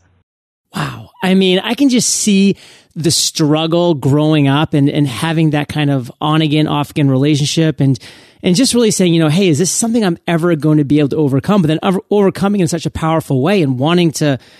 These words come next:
just impact and help people in such a powerful manner as well going forward.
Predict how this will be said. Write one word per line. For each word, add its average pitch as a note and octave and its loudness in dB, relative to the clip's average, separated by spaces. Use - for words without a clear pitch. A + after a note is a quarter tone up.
just D#3+ -4
impact D#3+ 0
and D3+ -2
help F#3 -4
people C3+ 0
in C#3+ 2
such D3+ -4
a C#3 0
powerful C3+ -2
manner C#3+ 0
as B2+ -4
well D#3+ -2
going C3+ -2
forward. F3+ 0